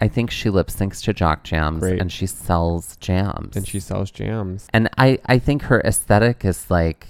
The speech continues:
Speaker 1: you know,
Speaker 2: I feel like there's a lot
Speaker 1: Oh.
Speaker 2: of clear, like, raincoats
Speaker 1: Yes,
Speaker 2: and, like,
Speaker 1: I could see that.
Speaker 2: mm-hmm.
Speaker 1: I could also see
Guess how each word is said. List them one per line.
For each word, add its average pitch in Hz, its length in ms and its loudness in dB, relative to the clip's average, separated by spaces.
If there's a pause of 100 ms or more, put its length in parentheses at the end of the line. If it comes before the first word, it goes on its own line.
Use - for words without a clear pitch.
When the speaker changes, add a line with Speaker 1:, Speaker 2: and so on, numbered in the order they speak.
Speaker 1:
you 101 140 -4
know, 87 380 0 (440)
Speaker 2:
I - 40 -6
feel 160 100 0
like 170 160 -2
there's 120 160 4
a 143 80 10
lot 151 160 10
Speaker 1:
Oh. 98 80 6
Speaker 2:
of 90 100 2
clear, 98 540 4
like, 92 240 -2
raincoats 92 920 -4 (140)
Speaker 1:
Yes, 90 220 4
Speaker 2:
and, - 300 -8
like, 87 140 2
Speaker 1:
I 104 100 6
could 117 180 0
see - 180 -2
that. 80 280 0
Speaker 2:
mm-hmm. 98 260 -4
Speaker 1:
I 104 60 4
could 101 240 0
also 101 440 6
see - 120 0